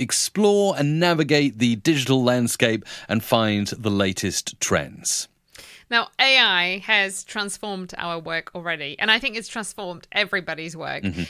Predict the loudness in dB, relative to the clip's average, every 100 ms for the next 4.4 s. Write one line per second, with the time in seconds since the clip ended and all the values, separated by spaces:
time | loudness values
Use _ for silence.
0 | -6 -2 -2 -2 -6 -6 -8 0 0 0
1 | -2 -10 -8 -10 -10 -12 -10 -8 -8 -8
2 | -10 -10 -10 -4 -2 -2 -6 -10 -10 -10
3 | -6 -6 -6 -6 -8 -4 -2 -2 -4 -8
4 | -8 -6 -8